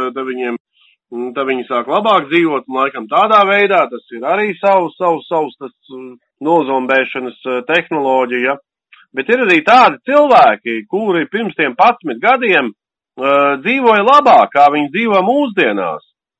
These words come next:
Un jā, varbūt viņi ir aizmirsuši, kas tieši kāpēc, bet vienkārši tāds subjektīvs faktors. Viņš tajos laikos dzīvoja labāk kā mūsdienās. Tad Šlesers kaut ko tur darīja, ai, davai ta pa viņu.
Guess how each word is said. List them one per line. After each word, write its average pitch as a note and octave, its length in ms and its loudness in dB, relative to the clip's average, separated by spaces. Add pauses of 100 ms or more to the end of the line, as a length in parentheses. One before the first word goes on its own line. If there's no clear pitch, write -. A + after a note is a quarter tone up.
(140)
Un A#2 280 -4
jā, B3+ 240 4
varbūt F3+ 400 2
viņi A#2+ 160 -4
ir B2 80 2
aizmirsuši, E3 680 0
kas G3 280 2
tieši F3 320 -2
kāpēc, F3 480 -2 (300)
bet - 120 -16
vienkārši C#4 380 2
tāds F3+ 240 -4
subjektīvs C#4+ 560 -6
faktors. D4 560 -2 (360)
Viņš B3+ 280 0
tajos E3 380 2
laikos A#2+ 480 -2
dzīvoja F3+ 540 -2
labāk A3 520 2
kā F#2+ 140 -8
mūsdienās. G#2 760 -6 (460)
Tad A#3+ 160 2
Šlesers G#3 500 -2
kaut G3+ 220 0
ko A#2 160 -4
tur A2+ 160 -12
darīja, B3 460 2 (220)
ai, C4+ 420 4 (160)
davai C#4+ 500 4
ta D#3+ 80 0
pa C#3 180 0
viņu. C3 380 -4